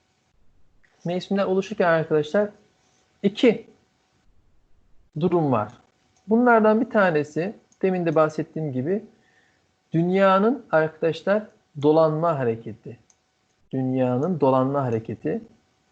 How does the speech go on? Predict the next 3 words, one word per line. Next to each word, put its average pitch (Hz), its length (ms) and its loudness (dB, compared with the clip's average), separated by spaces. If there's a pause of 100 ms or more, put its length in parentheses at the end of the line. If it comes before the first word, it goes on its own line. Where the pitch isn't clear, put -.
(1900)
Dünya 147 340 2
nasıl 180 220 -6
dolanıyor? 135 540 0